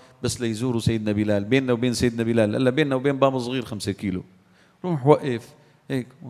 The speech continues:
"السلام عليك يا بلال، يا صاحب رسول الله، يا مؤذن رسول الله، رضي الله عنك وأرضاه". ليش إجا؟ على فكرة مو بس إنه طلع من المدينة كان م-، مجاهدا، توفي في سنة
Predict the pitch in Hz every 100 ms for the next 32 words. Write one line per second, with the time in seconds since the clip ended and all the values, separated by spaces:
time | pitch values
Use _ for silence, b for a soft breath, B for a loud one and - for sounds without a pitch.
0 | 123 _ _ - - 135 127 120 113 113
1 | 120 117 107 107 - b b b b 110
2 | 107 104 110 107 101 98 - 101 101 113
3 | 101 107 98 95 92 107 95 98 101 101
4 | 101 92 104 98 101 101 104 95 95 92
5 | 107 95 95 101 98 - b b b b
6 | 120 113 107 101 104 104 101 92 107 101
7 | 101 107 98 95 98 b 131 147 135 131
8 | 120 - b - 113 151 147 131 160 175
9 | - 151 135 143 143 135 127 120 117 143
10 | 139 123 117 b b b 113 123 120 113
11 | 110 110 110 131 143 127 90 - - b
12 | b 139 160 - 131 113 104 110 98 151
13 | 147